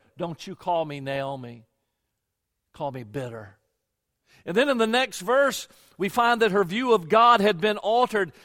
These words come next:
She said this, "I went out full, and the Lord hath brought me home empty again." Then she said, "Why call ye then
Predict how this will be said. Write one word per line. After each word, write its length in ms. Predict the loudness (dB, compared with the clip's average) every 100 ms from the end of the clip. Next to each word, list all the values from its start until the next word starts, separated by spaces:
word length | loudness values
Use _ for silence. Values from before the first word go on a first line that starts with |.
| _ -14
She 240 | -10 -6
said 300 | 0 0 2
this, 320 | 4 4 0 -12 _ 0
"I 140 | 2 4
went 200 | 6 6
out 240 | 4 2
full, 640 | 0 4 6 4 0 -8 _ _ _ _ _ _ _ _ _ _ _ _ _ _ _
and 140 | -4 0
the 80 | 2
Lord 260 | 2 4
hath 240 | 4 2 2
brought 240 | 2 2
me 160 | 0 0
home 320 | 2 2 -2 -2
empty 480 | -2 -2 -4 -2
again." 460 | -2 -2 -6 -8 -14 _ _ _ _ _ _ _ _ _ _ _ _ _ _ _ _ _ -4
Then 180 | -4
she 160 | -2 -6
said, 240 | 0 0
"Why 260 | 6 8 8
call 320 | 6 2 2
ye 220 | 2 -2
then 380 | 2 4 4 2